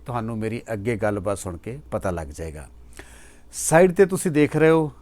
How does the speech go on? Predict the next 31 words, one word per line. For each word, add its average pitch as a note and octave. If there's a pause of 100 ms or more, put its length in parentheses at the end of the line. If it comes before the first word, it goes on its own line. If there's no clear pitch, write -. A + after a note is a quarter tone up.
(340)
ਸਰਦੂਲ C#3
ਸਿਕੰਦਰ C3
ਸਾਹਿਬ A#2+
ਦਾ A#2
ਪਰਿਵਾਰ G#2+
ਹੈ, A#2+ (420)
ਸਾਰੰਗ C#3
ਸਿਕੰਦਰ, C3+ (420)
ਅਲਾਪ B2
ਸਿਕੰਦਰ B2 (140)
ਤੇ -
ਸਾਡੀ A2
ਭੈਣ G#2 (500)
ਅਮਰ A#2
ਨੂਰੀ। E2+ (680)
ਹੱਥ E3
ਵਿੱਚ F#3 (180)
ਇੱਕ -
ਪੋਸਟਰ A2
ਹੈ E2 (640)
ਤੇ C3+
ਨਾਲ C#3
ਥੱਲੇ C#3 (160)
ਦੂਸਰਾ D#3
ਸਕਰੀਨਸ਼ਾਟ B2
ਲੱਗਾ G2+
ਹੋਇਆ G2+
ਹੈ A2+ (120)
ਇਸੇ D3+
ਪੋਸਟਰ A#2+
ਦਾ, A2